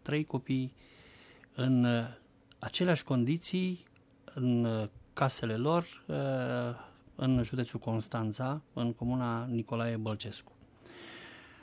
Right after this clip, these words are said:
Uh, aș porni în, uh, a face, uh,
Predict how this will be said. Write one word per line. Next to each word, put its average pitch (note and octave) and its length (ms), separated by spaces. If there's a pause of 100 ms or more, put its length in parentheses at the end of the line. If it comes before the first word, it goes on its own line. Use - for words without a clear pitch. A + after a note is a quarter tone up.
(220)
Uh, C3 100 (380)
aș - 320 (180)
porni E3+ 1000 (160)
în, D3 380
uh, B2 840
a - 120
face, D3 680
uh, C3 80